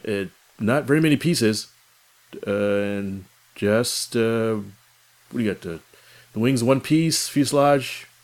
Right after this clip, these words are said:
one piece, basically, except for the hatch, of course. And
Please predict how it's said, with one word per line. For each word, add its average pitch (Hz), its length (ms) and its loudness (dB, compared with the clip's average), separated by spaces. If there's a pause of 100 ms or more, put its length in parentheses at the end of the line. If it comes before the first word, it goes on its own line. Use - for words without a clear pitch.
(480)
one 135 200 0
piece, 147 460 0
basically, 139 520 -2
except 123 240 -4
for 107 180 0
the 95 60 -4
hatch, 110 260 -4
of - 80 -16
course. 104 340 -6 (640)
And 104 520 -2